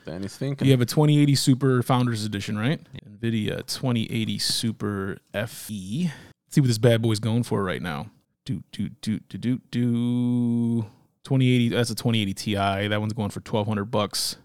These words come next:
Speaker 2: Twenty eighty Super, that one's got nine bids left on it, or nine bids currently. Three days left, and it's already up to eight hundred dollars. That'll easily sell for twelve, thirteen hundred bucks. Yeah, not bad, right?
Speaker 3: No.
Speaker 2: <laughs>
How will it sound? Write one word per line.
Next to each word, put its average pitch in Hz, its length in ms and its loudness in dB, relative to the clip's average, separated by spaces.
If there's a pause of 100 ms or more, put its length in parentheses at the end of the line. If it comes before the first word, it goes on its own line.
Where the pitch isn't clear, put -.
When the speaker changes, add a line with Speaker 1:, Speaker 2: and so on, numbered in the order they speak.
(300)
Speaker 2:
Twenty 117 260 4
eighty 110 140 4
Super, 120 960 2 (420)
that 110 80 -2
one's 107 120 -4
got 101 140 0
nine 107 340 0
bids 110 260 -2
left 101 240 -2
on 101 220 -2
it, 98 120 -4 (300)
or 104 220 -2
nine 110 220 2
bids 107 220 2
currently. 104 600 -2 (240)
Three 143 220 6
days 123 300 6
left, 110 260 0
and 110 80 0
it's 104 100 -4
already 113 280 2
up 107 80 -2
to - 120 -8
eight 120 120 -2
hundred 120 160 -2
dollars. 98 360 -2
That'll 113 260 0
easily 107 380 -4
sell 98 260 -2
for 104 360 -8 (360)
twelve, 101 340 -4
thirteen 110 320 -6
hundred 101 180 -10
bucks. - 260 -14 (260)
Yeah, 160 240 6 (460)
not 156 160 4
bad, 190 200 10
right? 180 200 12 (540)
Speaker 3:
No. 160 260 8
Speaker 2:
<laughs> - 0 -